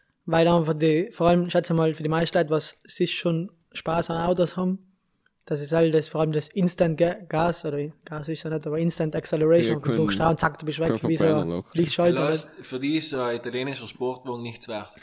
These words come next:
Speaker 1: Na, vielleicht schaut er cool aus und so, aber es ist im
Speaker 3: Aber es ist
Speaker 1: Endeffekt
Speaker 3: doch nicht
Speaker 1: mega
Speaker 3: wert.
Speaker 1: Nein, Mann, le-, le-, jetzt wirf vielleicht einen Fakt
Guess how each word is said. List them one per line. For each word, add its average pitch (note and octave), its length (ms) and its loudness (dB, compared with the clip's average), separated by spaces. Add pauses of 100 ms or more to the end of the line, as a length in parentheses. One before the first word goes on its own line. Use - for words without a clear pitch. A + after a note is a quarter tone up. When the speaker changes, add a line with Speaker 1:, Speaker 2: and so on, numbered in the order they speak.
(1400)
Speaker 1:
Na, E3+ 320 0
vielleicht D3+ 280 -2
schaut D#3 120 0
er C#3 140 -8
cool D#3 140 0
aus E3+ 240 4
und C#3+ 80 -6
so, D3+ 80 -4
aber C#3+ 120 -2
es C#3 80 -10
ist C#3+ 160 -10
im D3 140 -8
Speaker 3:
Aber D#3 80 0
es D#3 80 -2
ist D#3+ 180 2
Speaker 1:
Endeffekt - 0 -
Speaker 3:
doch D#3+ 80 2
nicht D#3 200 2
Speaker 1:
mega C#3 100 2
Speaker 3:
wert. B2+ 100 -2 (260)
Speaker 1:
Nein, F3 140 8
Mann, G3 140 8
le-, F#3 300 6
le-, G3+ 120 10
jetzt E3 200 6
wirf G#3 140 8
vielleicht G3 240 8
einen G#3 140 6
Fakt - 500 -2